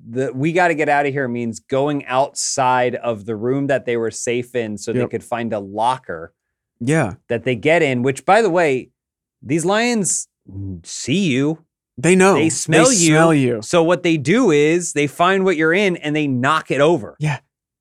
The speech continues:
Speaker 1: Every time.
Speaker 2: And
Speaker 1: Someone
Speaker 2: guess what?
Speaker 1: hides in a freezer, which you're, I know you're not supposed to do 'cause the latch is on the outside.
Speaker 2: That's an old freezer.
Speaker 1: That,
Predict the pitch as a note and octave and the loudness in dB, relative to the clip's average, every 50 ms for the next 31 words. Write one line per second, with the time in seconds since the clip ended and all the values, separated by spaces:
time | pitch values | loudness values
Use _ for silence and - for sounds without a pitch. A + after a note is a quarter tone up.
0 | _ _ - D3 E3 D#3+ F3+ D#3+ - E3 D#3+ D#3 B2+ G#2 G2+ - D3 F3 F3+ F3+ | _ _ 0 0 2 2 2 0 2 0 0 0 0 -2 -2 -2 0 2 2 2
1 | F#3 F3+ F3+ F3+ F#3+ D3 E3+ E3+ D3 B2+ - - C#3 D#3 F#3+ G#3 E3 F3 G3 G3 | 2 2 2 2 0 0 -2 -2 -4 -4 -4 -4 -2 0 0 0 2 2 2 2
2 | G3 G3 G3 _ _ _ _ _ _ _ _ - C3+ C3 C#3+ C#3+ C3+ B2 C3+ C#3 | 0 0 -4 _ _ _ _ _ _ _ _ -6 -4 -2 0 0 0 2 0 2
3 | B2+ C3+ D#3+ G#3 G3+ D3 C3 A#2+ A#2+ - - - C3 A#2+ - - A2 A#2+ C3+ C#3 | 2 2 2 2 2 0 0 -2 -4 -6 -4 -4 -4 -4 -4 -6 -6 -4 -4 -4
4 | - C3+ G#2 - F#2+ B2 C#3+ F3 F3 - D3 C3 C3+ B2+ B2 A#2+ A#2 A#2 A#2 A#2 | -4 -6 -6 -4 -2 -2 -2 -2 -4 -4 -4 -4 -2 -2 -2 -2 0 0 0 0
5 | - C3 B2 B2 C3+ D#3 F3+ G#3+ G#3+ G3 F#3 F3+ F3 E3 - - A#3+ C#4 C4+ F#3+ | 0 0 2 2 2 2 0 0 0 0 2 2 2 2 2 0 0 2 2 0
6 | C3+ A2+ A2 - - C#3+ D3+ D#3+ D#3+ | 0 -2 -4 -4 -2 0 2 2 0